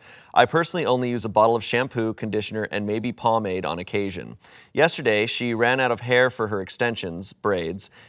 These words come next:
and needed to go on a quick run in order to get more. She put on some comfy clothes and her bonnet and told me she'd o-, be only,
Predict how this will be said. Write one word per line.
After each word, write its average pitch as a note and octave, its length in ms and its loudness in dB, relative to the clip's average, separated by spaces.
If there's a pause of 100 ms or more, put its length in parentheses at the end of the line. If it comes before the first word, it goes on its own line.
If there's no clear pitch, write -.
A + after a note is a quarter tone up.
and A2+ 160 -2
needed B2 280 -4
to C#3 60 -6
go A2+ 180 2
on G#2 100 0
a F#2+ 40 -6
quick - 300 -4
run A2 240 0
in A2 140 -6
order G2 200 -2
to G2+ 140 -8
get F#2 160 -4
more. A2+ 380 -2 (260)
She - 160 -6
put D#3 160 0
on D#3+ 160 2
some C#3 160 -6
comfy C3 300 -4
clothes A2 400 0
and F#2+ 100 -6
her A#2 80 -6
bonnet G2 460 -2
and G2 120 -6
told A#2 220 -2
me B2+ 100 -6
she'd A#2 260 -6
o-, G#2 80 -2
be A2 220 -6
only, A#2 360 -4